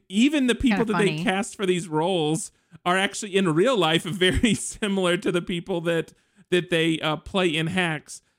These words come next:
Speaker 1: Uh, but again, they're both just incredible. I cannot say enough, uh, good things about the performances that happen in the show.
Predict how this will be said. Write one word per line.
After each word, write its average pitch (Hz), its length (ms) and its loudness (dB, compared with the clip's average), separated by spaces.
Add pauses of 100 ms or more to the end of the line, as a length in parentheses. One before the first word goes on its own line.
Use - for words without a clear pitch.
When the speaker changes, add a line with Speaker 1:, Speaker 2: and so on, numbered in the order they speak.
(140)
Speaker 1:
Uh, 151 220 0
but 165 160 -2
again, 165 340 0
they're 151 200 -2
both 156 360 -4
just 151 380 -8
incredible. 139 920 -4
I 147 200 -2
cannot 170 380 -4
say 165 160 -6
enough, 147 320 -2 (100)
uh, 135 300 -4
good 135 260 -6
things 135 220 -6
about 127 160 -6
the 123 80 -8
performances 131 560 -12
that 127 80 -12
happen 127 220 -12
in - 20 -12
the 123 80 -8
show. 123 260 -8